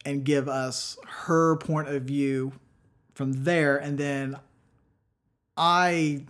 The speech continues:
have the task of watching Split 'cause I've already seen Unbreakable. So I'm gonna go into it watching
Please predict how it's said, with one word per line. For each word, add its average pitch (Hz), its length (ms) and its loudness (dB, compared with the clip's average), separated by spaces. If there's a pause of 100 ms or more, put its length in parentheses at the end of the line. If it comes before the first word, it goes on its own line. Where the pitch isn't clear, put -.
have 143 220 -4
the 139 60 -6
task 143 380 -2
of 135 60 -4
watching 139 360 -2
Split 143 580 -4 (840)
'cause 147 100 0
I've 151 80 2
already 151 200 4
seen 160 200 2
Unbreakable. 139 680 2
So - 120 -6
I'm 175 180 4
gonna 160 200 2
go 143 240 0
into 139 340 0
it 139 100 -6
watching 135 800 -2